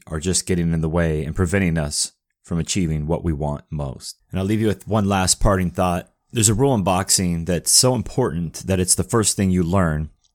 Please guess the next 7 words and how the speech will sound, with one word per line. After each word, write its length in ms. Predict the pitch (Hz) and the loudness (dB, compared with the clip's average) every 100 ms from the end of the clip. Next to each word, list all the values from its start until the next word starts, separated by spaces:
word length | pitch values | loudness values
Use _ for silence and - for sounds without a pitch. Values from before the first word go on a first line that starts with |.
| _ _ _ | _ _ _
and 160 | 92 90 | -4 -2
it's 200 | 87 - | 0 0
repeated 560 | 90 - 123 110 90 85 | -2 -2 0 2 2 2
by 140 | 90 | 0
the 100 | 85 | 2
referee 460 | 90 - 92 90 87 | 0 0 0 2 0
before 360 | 85 - 85 | -2 -2 -4